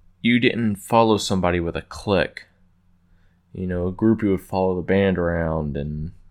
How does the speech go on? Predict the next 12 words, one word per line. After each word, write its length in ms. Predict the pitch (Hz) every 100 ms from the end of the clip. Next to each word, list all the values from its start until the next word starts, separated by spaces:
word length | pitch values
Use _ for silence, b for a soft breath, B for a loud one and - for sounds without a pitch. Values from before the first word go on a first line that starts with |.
| - -
everything. 600 | 85 82 82 82 78 80 - - b b b b b b b b b -
And 220 | 107 104 - - -
we 80 | 117
see 280 | - 160
Satan 680 | 160 135 120 95 113 113 110 - -
in 140 | 101
his 120 | 110
office, 680 | 95 92 - 95 92 - - _
sitting 320 | - 98 101
on 100 | 98
the 80 | 101
floor, 580 | - 85 90 85 90